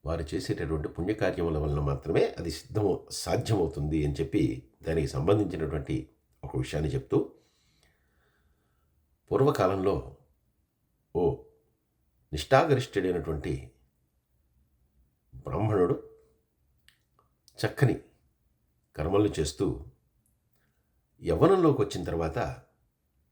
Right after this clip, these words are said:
పూర్వకర్మ సుకృతం చేత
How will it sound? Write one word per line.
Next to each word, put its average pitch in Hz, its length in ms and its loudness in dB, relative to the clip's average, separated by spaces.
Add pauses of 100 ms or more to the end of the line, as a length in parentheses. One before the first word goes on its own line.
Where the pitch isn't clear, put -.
(1080)
పూర్వకర్మ 120 520 2 (760)
సుకృతం 90 380 -2
చేత 135 240 -2